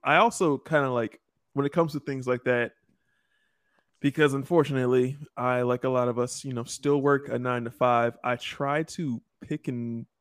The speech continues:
pull things from the owner of that business to, s-, to, you know, not, like, let them know that, but, like, kinda pick out things that I wanna take with me.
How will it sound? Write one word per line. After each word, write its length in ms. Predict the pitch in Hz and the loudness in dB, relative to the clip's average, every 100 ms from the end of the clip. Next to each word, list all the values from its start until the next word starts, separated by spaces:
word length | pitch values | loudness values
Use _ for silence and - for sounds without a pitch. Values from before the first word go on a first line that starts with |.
| - | -6
pull 320 | - 143 135 | 2 4 2
things 340 | - 139 139 | -2 -4 -4
from 200 | - 131 | -4 -4
the 120 | 123 - | -2 0
owner 360 | 127 135 139 135 | 0 0 0 -2
of 180 | 113 110 | -2 -2
that 240 | 117 123 | 0 2
business 580 | 135 131 139 - - - _ _ _ _ | 0 0 -6 -8 -16 -20 _ _ _ _
to, 80 | 127 | -6
s-, 140 | - | -6
to, 180 | - - | -8 -4
you 60 | 156 | 0
know, 140 | 123 | 2
not, 180 | 139 202 | 4 6
like, 180 | 143 - - | 4 0 -6
let 260 | 123 135 - | 0 0 0
them 140 | 117 | -4
know 220 | 113 123 107 | 2 2 2
that, 280 | 101 101 - | 0 -4 -8
but, 220 | 104 - _ _ _ _ _ | -8 -8 _ _ _ _ _
like, 180 | 135 131 | 0 2
kinda 200 | 180 180 | 2 2
pick 240 | - 165 156 | 2 2 6
out 200 | 135 - | 4 4
things 280 | 143 139 127 | -2 0 0
that 160 | 113 - - | 0 0 -4
I 80 | 131 | 0
wanna 320 | 135 127 120 - _ _ - | 2 2 0 -4 _ _ -4
take 240 | 139 120 | -2 0
with 240 | 120 123 110 | 0 -2 -2
me. 220 | 107 | -12